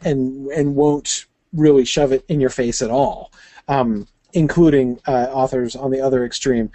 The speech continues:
such as Chaucer in my Canterbury Tales class that I just finished teaching, um, uh, at, uh, at, at Mythgard.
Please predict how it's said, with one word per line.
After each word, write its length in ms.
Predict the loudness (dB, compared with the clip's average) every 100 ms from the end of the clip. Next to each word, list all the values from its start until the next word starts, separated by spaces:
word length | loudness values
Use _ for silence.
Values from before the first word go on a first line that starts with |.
| -12
such 220 | -6 -4
as 120 | -4 -4
Chaucer 420 | -2 0 0 -2
in 100 | -4
my 120 | -6
Canterbury 460 | -4 -2 -2 -2 -6
Tales 260 | -8 -10
class 320 | -8 -8 -8
that 100 | -10
I 20 | -10
just 220 | -10 -10
finished 260 | -8 -6
teaching, 320 | -6 -6 -6 -12 -18 -20 -14 -6
um, 360 | -4 -4 -8 -16 _ _ _ _ _ _ -6
uh, 300 | -4 -4 -6 -8
at, 280 | -6 -6 -2
uh, 280 | -2 -2 -6 -6
at, 220 | -6 -6 -10 -10
at 260 | -6 -6 -4
Mythgard. 440 | -4 -2 -4 -6